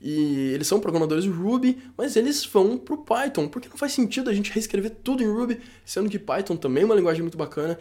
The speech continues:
e já tem tudo pronto. Então, não existe resposta certa. Você deve escolher o que melhor te atende, dependendo do caso. Tem aquele ditado também, "Pra quem só tem martelo, tudo é prego."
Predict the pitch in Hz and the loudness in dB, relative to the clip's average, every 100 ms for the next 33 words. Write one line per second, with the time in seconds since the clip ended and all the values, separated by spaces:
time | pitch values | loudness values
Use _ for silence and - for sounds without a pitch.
0 | - 170 196 208 214 220 190 185 202 127 | -8 -4 0 0 0 -2 4 6 4 0
1 | 123 - _ 127 143 175 170 156 - - | -8 -14 _ -6 -2 -2 -2 -6 -10 2
2 | 208 202 202 - 175 175 160 101 - - | 4 4 2 -4 -6 -6 -6 -6 -8 -18
3 | - - - - 160 165 - - 135 143 | -20 -20 -6 -2 0 0 -6 0 2 2
4 | - 156 139 147 160 151 147 139 143 160 | 0 0 0 -2 -4 0 2 2 -2 -6
5 | 117 113 127 127 127 110 120 - - - | -6 -6 -6 -4 -4 -4 -6 -10 -12 -16
6 | - _ - 113 135 139 127 117 123 127 | -20 _ -12 -8 -8 -6 -4 -6 -4 -4
7 | 117 104 - - - - 147 151 151 135 | -4 -8 -18 -10 -6 -4 -4 -4 -2 -2
8 | 151 165 139 156 170 - 160 180 - 127 | -2 2 2 4 0 -2 -4 -2 0 0
9 | 110 110 | 0 -6